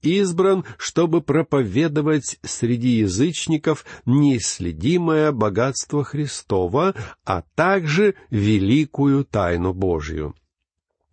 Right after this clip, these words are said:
Заметьте, что Павел не демонстрировал никакого превосходства над другими своим знанием этой тайны, также своим положением апостола язычников.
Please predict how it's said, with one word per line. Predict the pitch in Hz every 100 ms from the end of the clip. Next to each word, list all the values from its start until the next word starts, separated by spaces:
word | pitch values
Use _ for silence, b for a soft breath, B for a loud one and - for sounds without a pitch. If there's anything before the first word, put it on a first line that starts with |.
| b b b b b
Заметьте, | 101 160 185 180 - 95
что | 82 - - 98 92 92 92 -
Павел | 113 110 120 127 B B B -
не | 104 117
демонстрировал | 107 127 139 143 - 156 170 160 151
никакого | 147 156 160 - 170 160
превосходства | 147 143 143 143 - 165 151 - 98 92
над | 90 104 95
другими | 90 117 123 117 120 95 82 78 78 B
своим | - 113 117 110
знанием | 95 117 101 90 85 95
этой | - 107
тайны, | 101 156 160 160 160 B B _ -
также | 131 156 131 131 156 165
своим | - 123 120 131 143
положением | 139 123 101 98 90 98 127 165 B -
апостола | 110 - 82 73 - 113
язычников. | 135 156 160 202 156 - 90 - 73 - -